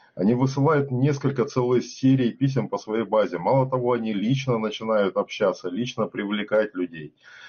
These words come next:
Они используют все возможные способы, чтобы максимально выжать из партнерской программы все, до капли.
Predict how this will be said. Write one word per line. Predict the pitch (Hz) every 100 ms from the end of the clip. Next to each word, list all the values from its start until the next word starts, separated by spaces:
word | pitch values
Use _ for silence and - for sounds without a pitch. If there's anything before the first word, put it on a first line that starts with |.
| -
Они | 98 123
используют | 131 147 131 120 -
все | - 131 135
возможные | 110 104 117 98 95 92
способы, | - 147 139 135 95
чтобы | - 95 95 - - _
максимально | 110 117 117 - 123 127 139 123 92
выжать | 104 127 110 -
из | 95
партнерской | - 92 107 101 107
программы | - 98 117 113 98 -
все, | - - - 85 - _ _ _ _
до | 82 107
капли. | 104 117 95 85 76